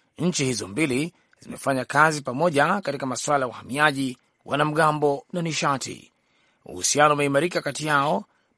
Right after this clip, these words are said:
baada ya Uhispania kutangaza mwezi uliopita kuunga mkono mpango wa kujitawala wa Moroko kama wenye uzito zaidi, wa kweli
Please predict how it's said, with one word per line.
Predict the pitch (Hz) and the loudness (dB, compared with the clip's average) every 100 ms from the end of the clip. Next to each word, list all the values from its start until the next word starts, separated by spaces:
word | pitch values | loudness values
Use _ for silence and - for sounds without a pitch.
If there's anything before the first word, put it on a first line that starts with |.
| - | -6
baada | 95 131 | -2 0
ya | 135 | 0
Uhispania | 139 - 151 160 165 180 | -2 -2 0 0 0 -2
kutangaza | 160 - 101 135 131 | -4 -10 -2 0 0
mwezi | 135 147 127 | 0 -2 -4
uliopita | 120 - 185 110 - _ _ _ - | -8 -8 -2 -2 -4 _ _ _ -20
kuunga | - 113 127 | -10 -4 -2
mkono | 131 - 170 165 160 - | 0 2 4 4 2 -2
mpango | 117 - 156 185 | -10 -2 0 2
wa | 165 | 0
kujitawala | 160 147 135 151 156 | -2 -4 -2 2 4
wa | 147 | 4
Moroko | 110 143 165 104 - - _ _ - | 0 -4 -4 -6 -10 -18 _ _ -6
kama | - 147 139 | 2 4 6
wenye | 147 147 147 | 4 2 -2
uzito | 147 151 151 147 | -2 -2 -2 -4
zaidi, | 156 170 104 101 123 _ _ - | -2 -2 -4 -12 -16 _ _ -10
wa | 165 | -8
kweli | - 185 180 156 143 | -2 2 2 2 -4